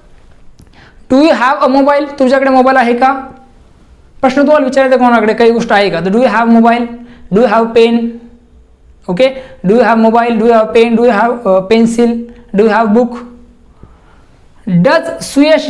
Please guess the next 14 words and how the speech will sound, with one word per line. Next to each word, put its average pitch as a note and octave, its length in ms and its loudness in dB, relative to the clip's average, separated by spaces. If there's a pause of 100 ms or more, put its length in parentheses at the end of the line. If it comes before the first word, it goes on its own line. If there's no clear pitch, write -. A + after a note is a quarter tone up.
give D4 160 2
a C4 80 0
party, G3+ 340 -4 (960)
पा-, A3 220 -2
Suyesh A#3+ 360 0
party A#3 280 0
देणार A#3 280 2
का, - 380 -4 (1080)
देतो G#3+ 280 0
का, F3 200 0 (760)
Suyesh A#3 200 2
party G#3+ 260 -2
देतो G3 260 2
का. A#3+ 120 -2